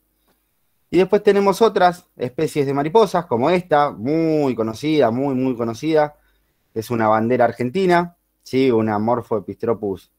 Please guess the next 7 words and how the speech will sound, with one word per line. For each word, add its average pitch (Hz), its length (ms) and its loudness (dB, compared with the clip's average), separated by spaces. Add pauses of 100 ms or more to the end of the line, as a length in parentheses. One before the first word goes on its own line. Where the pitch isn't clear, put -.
(340)
argentinus, 156 800 -2 (800)
que 87 840 -2 (180)
llega 120 240 4
hasta, 82 760 -4
hasta 87 220 -10
Punta 95 300 0
Indio, 156 540 4